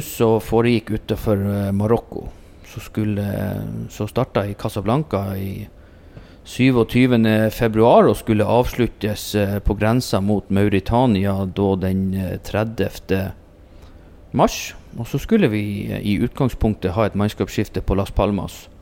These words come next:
den, eh, første april, altså i dag.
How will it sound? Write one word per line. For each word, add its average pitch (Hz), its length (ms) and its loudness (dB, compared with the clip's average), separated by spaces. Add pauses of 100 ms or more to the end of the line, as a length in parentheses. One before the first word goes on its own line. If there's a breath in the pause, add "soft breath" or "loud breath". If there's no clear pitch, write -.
(600 soft breath)
den, 107 300 2
eh, 101 120 -2
første - 400 -4
april, 101 340 -2
altså 101 280 -4
i 92 100 -6
dag. - 460 -6